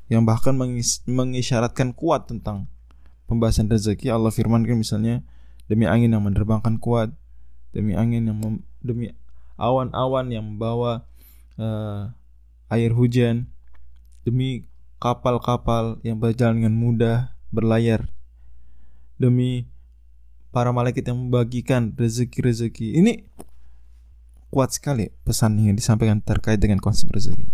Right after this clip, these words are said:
<clears throat> Belum lagi Allah Subhanahu wa taala di ayat lima belas dan seterusnya firmankan tentang karakter orang muttaqin, orang bertakwa, di mana mereka,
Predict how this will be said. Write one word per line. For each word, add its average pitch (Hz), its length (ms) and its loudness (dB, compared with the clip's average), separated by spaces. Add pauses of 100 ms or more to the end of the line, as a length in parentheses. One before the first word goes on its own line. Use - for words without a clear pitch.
(160)
<clears throat> - 960 -2
Belum 135 240 4
lagi 139 240 2
Allah 170 160 4
Subhanahu 120 400 0
wa 98 80 -2
taala 127 240 -2
di 127 80 2
ayat 117 160 0
lima 117 160 0
belas 110 560 -2
dan 113 160 -6
seterusnya 123 400 -4
firmankan 135 640 -4
tentang 143 160 0
karakter 131 320 8
orang 139 320 4
muttaqin, 139 880 4
orang 123 240 2
bertakwa, - 560 6 (560)
di 123 80 4
mana 135 160 6
mereka, 165 400 0